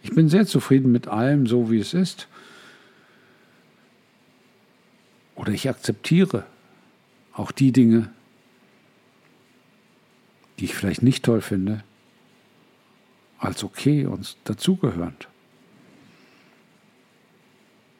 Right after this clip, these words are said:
Ich blicke zurück und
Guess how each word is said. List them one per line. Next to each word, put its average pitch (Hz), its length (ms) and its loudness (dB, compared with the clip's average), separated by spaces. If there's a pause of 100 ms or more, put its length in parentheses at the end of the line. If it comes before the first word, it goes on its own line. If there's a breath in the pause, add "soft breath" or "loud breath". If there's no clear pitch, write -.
(1600)
Ich - 140 -4
blicke 190 280 4
zurück 143 360 2
und 139 220 2